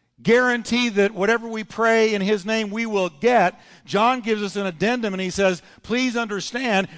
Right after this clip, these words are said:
that if it's not according to his will, he's not gonna do it." We must pray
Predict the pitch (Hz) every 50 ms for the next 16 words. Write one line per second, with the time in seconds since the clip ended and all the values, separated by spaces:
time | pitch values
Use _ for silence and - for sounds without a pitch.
0 | - - 202 202 196 190 190 151 180 208 220 240 240 233 220 - 220 226 226 220
1 | 220 220 208 208 202 196 180 170 202 247 262 262 247 214 202 214 185 185 226 226
2 | 220 226 208 214 214 208 196 165 233 269 302 285 240 147 - - _ _ _ _
3 | _ _ _ _ _ _ _ _ _ _ _ _ _ _ _ _ _ _ _ _
4 | _ _ _ _ _ _ _ _ _ _ _ _ _ _ _ _ _ _ _ _
5 | _ _ _ _ _ _ _ _ _ _ _ _ _ _ _ _ _ _ _ _
6 | _ _ _ _ _ _ _ _ _ _ _ _ _ _ _ _ _ _ _ _
7 | _ _ _ _ - - _ _ 180 214 226 214 208 202 - - - 208 214 208
8 | 208 202 196 190 190 185